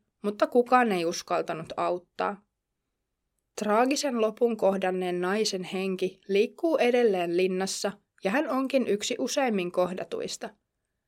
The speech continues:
Hän on pukeutunut valkoiseen mekkoon, ilmeisesti samaan, joka yllään hän kuoli. Siksi hänet on nimetty valkoiseksi leidiksi. Hän kulkee rakennuksessa, vaikuttaen siltä,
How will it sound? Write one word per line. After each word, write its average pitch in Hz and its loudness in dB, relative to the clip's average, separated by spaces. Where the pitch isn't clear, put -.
Hän 208 2
on 294 0
pukeutunut 214 0
valkoiseen 185 0
mekkoon, 190 -4
ilmeisesti 262 0
samaan, 196 0
joka 214 4
yllään 240 2
hän 180 -4
kuoli. 180 -2
Siksi 196 0
hänet 277 -8
on 226 2
nimetty 208 -2
valkoiseksi 185 0
leidiksi. 165 -2
Hän 185 0
kulkee 247 6
rakennuksessa, 202 0
vaikuttaen 226 0
siltä, 208 0